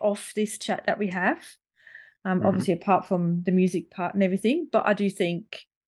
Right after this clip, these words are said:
Speaker 1: you probably try to convey that through your music. If, I hope
Speaker 2: Yep.
Speaker 1: I'm not wrong on air, that you're trying to obviously encourage people to live their life to the fullest and be the best versions of themselves.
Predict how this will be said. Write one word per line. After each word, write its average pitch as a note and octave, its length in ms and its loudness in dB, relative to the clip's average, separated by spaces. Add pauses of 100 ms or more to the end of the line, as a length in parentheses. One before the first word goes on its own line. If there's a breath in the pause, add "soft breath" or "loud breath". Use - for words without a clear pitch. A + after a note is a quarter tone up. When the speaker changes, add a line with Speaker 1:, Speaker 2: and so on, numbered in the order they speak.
(280)
Speaker 1:
you G3 120 -4
probably F3 260 -2
try F3 200 0
to F3 80 -2
convey E3+ 440 2
that D#3+ 280 -2
through - 180 -4
your D#3+ 160 -4
music. E3+ 540 -2 (880)
If, E3+ 100 -18 (140)
I F3 60 -14
hope F3 180 -2
Speaker 2:
Yep. - 100 6
Speaker 1:
I'm E3 100 0
not E3+ 140 -2
wrong F3+ 180 4
on F3 80 2
air, A#3 160 4 (380 loud breath)
that - 120 -6
you're F3+ 100 -2
trying E3 320 0
to E3 160 0
obviously D#3+ 300 -2
encourage E3 360 -2
people E3+ 360 -4
to E3+ 140 -6
live E3 180 0
their E3 120 4
life D#3+ 200 2
to - 80 -6
the E3 80 -2
fullest F3 520 -2
and E3+ 200 -4
be E3+ 80 0
the D#3+ 80 -4
best E3 240 -2
versions E3+ 320 0
of E3 120 -2
themselves. E3+ 720 0